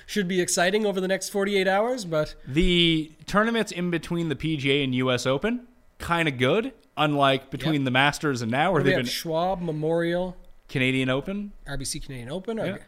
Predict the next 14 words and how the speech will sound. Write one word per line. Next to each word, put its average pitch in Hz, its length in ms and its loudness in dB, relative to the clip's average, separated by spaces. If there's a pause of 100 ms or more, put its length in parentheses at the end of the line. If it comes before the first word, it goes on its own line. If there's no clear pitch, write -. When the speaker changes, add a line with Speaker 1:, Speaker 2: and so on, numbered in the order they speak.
Speaker 2:
Scott, 123 340 2
uh, 131 220 -2
no, 120 160 -4
Scottish 107 240 -10
Open's 101 180 -12
before - 140 -12
Speaker 1:
Are - 40 -6
you 160 60 -4
Speaker 2:
the 160 60 -4
Speaker 1:
going 202 160 0
to 226 60 -2
that? 269 260 -8 (540)
Speaker 2:
No. 127 180 -10 (280)
Speaker 1:
No. 104 100 -14